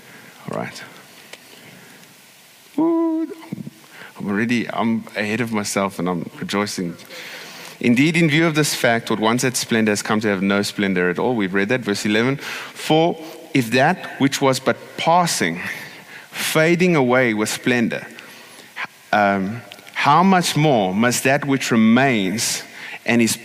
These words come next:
permanent abide in glory and splendor? Since we have such a glorious hope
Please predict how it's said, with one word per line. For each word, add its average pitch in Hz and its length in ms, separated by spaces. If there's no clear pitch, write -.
permanent 123 840
abide 113 720
in 120 140
glory 110 680
and 110 220
splendor? - 680
Since 214 400
we 175 120
have 156 180
such - 380
a 156 60
glorious 135 500
hope - 500